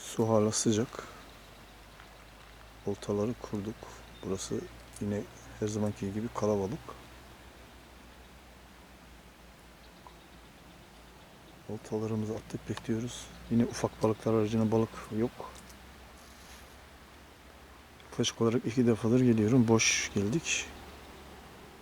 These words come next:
İnşallah bugün bir balık vurur. Artık balık sezonu, yani bölgemizde yayın balık sezonu bitmek üzere.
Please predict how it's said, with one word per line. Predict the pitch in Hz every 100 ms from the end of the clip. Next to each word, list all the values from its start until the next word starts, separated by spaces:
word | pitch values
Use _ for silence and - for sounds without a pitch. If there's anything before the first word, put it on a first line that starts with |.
| - - -
İnşallah | 117 - 107 120 117
bugün | 113 113 107
bir | 117 -
balık | 110 127 - -
vurur. | 110 120 - - - - - - - - - - - - - - - - - - - - -
Artık | 107 127 -
balık | 117 107 -
sezonu, | 113 113 110 104 117
yani | 107 104
bölgemizde | 110 107 110 107 113 -
yayın | 110 110
balık | 107 107
sezonu | - 107 107 104
bitmek | - 117 110 117
üzere. | 104 113